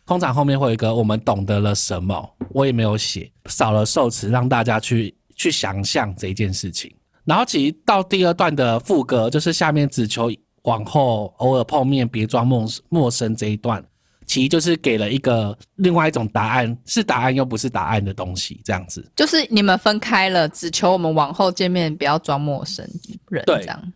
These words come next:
Speaker 1: 然后，然后其实心里面的答案就回到刚刚说没有说的是什么，其实就是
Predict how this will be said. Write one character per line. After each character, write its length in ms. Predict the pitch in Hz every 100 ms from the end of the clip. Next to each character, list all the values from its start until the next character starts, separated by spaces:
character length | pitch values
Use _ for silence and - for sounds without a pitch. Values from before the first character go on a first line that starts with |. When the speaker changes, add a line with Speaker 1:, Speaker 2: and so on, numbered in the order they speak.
| _
Speaker 1:
然 180 | 156 156
后， 120 | 196
然 100 | 185
后 80 | 196
其 300 | - 135 135
实 80 | -
心 180 | 180
里 100 | 160
面 140 | 147 160
的 100 | 127
答 140 | 120
案 160 | 120 123
就 100 | 143
回 200 | 139 120
到 120 | 127
刚 160 | 127 127
刚 80 |
说 220 | 127 131 127
没 120 | 165
有 120 | 131
说 240 | 123 123
的 80 | 117
是 60 | 117
什 180 | - 98
么， 100 | 98
其 120 | 117
实 60 | 113
就 100 |
是 100 | 123